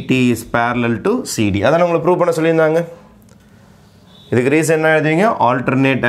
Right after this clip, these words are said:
ஆங்கிள்ஸ். ஆல்டர்னேட் ஆங்கிள்ஸ் ஈக்குவலா இருந்ததுன்னா, ஆல்டர்னேட் ஆங்கிள்ஸ் ஈக்குவலா இருக்கிறதுனால உங்களுக்கு இவங்க ரெண்டு பேருமே பேரலல் லைன்ஸா மாறிடுறாங்க. இப்போ therefore prove that C T is parallel to the tangent at P-ன்றதை நீங்க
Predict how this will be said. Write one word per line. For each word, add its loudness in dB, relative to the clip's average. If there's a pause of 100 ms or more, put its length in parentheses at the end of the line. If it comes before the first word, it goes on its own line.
ஆங்கிள்ஸ். -2 (1160)
ஆல்டர்னேட் 0
ஆங்கிள்ஸ் 2
ஈக்குவலா 2 (100)
இருந்ததுன்னா, 2 (600)
ஆல்டர்னேட் 0
ஆங்கிள்ஸ் -2
ஈக்குவலா 0
இருக்கிறதுனால 0 (600)
உங்களுக்கு 0 (120)
இவங்க 0
ரெண்டு 0
பேருமே 0 (140)
பேரலல் 0
லைன்ஸா -2
மாறிடுறாங்க. -2 (500)
இப்போ -4 (100)
therefore 0 (180)
prove 0
that 0
C 0 (100)
T 4
is -6
parallel 0
to 0
the -4
tangent 0
at -6 (100)
P-ன்றதை 0 (340)
நீங்க 0